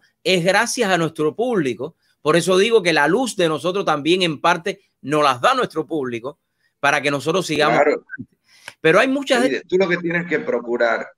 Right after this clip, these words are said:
Speaker 1: Exacto.
Speaker 2: ah, si son veinte personas que te siguen,
Speaker 1: Exacto.
Speaker 2: a esas veinte personas darle
Speaker 1: Ujú.
Speaker 2: esa esencia por la que empezaron a seguirte. No, no querer cambiar por tener más rating, por tener en vez de veinte, cien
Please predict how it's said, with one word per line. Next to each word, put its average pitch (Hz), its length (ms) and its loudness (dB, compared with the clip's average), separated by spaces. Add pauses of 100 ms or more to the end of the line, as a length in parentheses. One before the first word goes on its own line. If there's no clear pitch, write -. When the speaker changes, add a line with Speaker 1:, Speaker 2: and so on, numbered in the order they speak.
(140)
Speaker 1:
Exacto. - 380 -6
Speaker 2:
ah, 107 380 -2
si 120 200 -10
son 175 460 -4 (100)
veinte 170 320 2
personas 147 520 -4
que 143 100 -2
te 123 160 -8
siguen, 104 500 -10
Speaker 1:
Exacto. 113 520 -8
Speaker 2:
a 123 260 2
esas 147 320 2
veinte 156 280 -2
personas 135 540 -6
darle 151 460 0 (160)
Speaker 1:
Ujú. 95 240 -20
Speaker 2:
esa - 220 -4
esencia 151 800 -4 (240)
por 117 160 -4
la 113 140 -4
que 120 80 -10
empezaron 127 560 -4
a 120 100 -4
seguirte. 92 640 -10 (320)
No, 139 400 -2
no 147 360 -2
querer 139 460 0
cambiar 120 640 -2
por - 160 -8
tener 117 180 -8
más 123 220 -8
rating, 127 400 -6
por 113 160 -12
tener 117 200 -10
en 123 100 -8
vez 123 100 -2
de 120 80 0
veinte, 120 340 -6
cien 120 560 -8